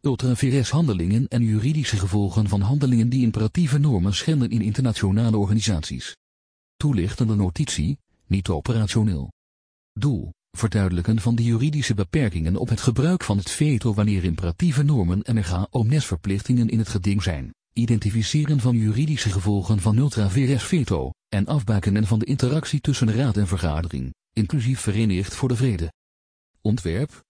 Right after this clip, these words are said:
De vragen in bijlage aan nodig en het Hof uit om artikelen eenendertig drieëndertig V C L T toe te passen op het handvest,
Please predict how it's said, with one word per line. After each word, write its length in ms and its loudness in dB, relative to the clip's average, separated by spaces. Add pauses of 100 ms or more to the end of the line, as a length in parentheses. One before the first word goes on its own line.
De 180 0
vragen 360 2
in 120 2
bijlage 580 0
aan 120 0
nodig 260 0
en 80 2
het 100 -4
Hof 240 -2
uit 260 -4
om 220 0 (640)
artikelen 540 0
eenendertig 580 0
drieëndertig 680 0
V 240 0
C 20 0
L 200 2
T 220 0
toe 140 2
te 100 0
passen 320 0
op 100 -2
het 120 2
handvest, 760 -4